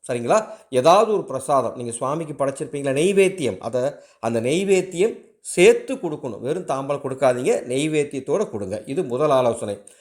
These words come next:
இரண்டாவது ஆலோசனை, தாம்பூலத்தட்டுல காசு வைக்கலாமா? ஒரு ரூபா காசு வைக்கலாமா? பதினோரு ரூபா வைக்கலாமா? நூத்தி ஒரு ரூபா வைக்கலாமா? இப்படிலாம் நிறைய கேள்விகள் வருது. தாம்பூலத்தட்டில் பிரசாதம், தாம்பூல பொருட்கள் மட்டும்தான் நீங்க தரணுமே ஒழிய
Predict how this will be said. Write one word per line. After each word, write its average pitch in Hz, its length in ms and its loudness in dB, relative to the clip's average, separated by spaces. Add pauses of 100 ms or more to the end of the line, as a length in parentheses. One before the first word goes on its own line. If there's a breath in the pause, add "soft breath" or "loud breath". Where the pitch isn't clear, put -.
(120)
இரண்டாவது 208 440 6
ஆலோசனை, 131 640 -2 (240 soft breath)
தாம்பூலத்தட்டுல 180 720 -2
காசு 190 380 2
வைக்கலாமா? 123 680 0
ஒரு 131 120 -4
ரூபா 139 220 2
காசு 123 300 -2
வைக்கலாமா? 117 360 -4
பதினோரு 131 420 -2
ரூபா 123 120 0
வைக்கலாமா? 117 380 -6
நூத்தி 151 280 -8
ஒரு 139 80 -4
ரூபா 127 160 0
வைக்கலாமா? 120 480 2 (280 loud breath)
இப்படிலாம் 139 260 -2
நிறைய 147 340 -2
கேள்விகள் 123 540 -2
வருது. 135 300 0 (500 soft breath)
தாம்பூலத்தட்டில் 180 920 2 (260)
பிரசாதம், 175 800 2
தாம்பூல 165 400 2
பொருட்கள் 143 380 -6
மட்டும்தான் 139 580 -4
நீங்க 123 240 -2
தரணுமே 113 400 -2
ஒழிய 143 500 2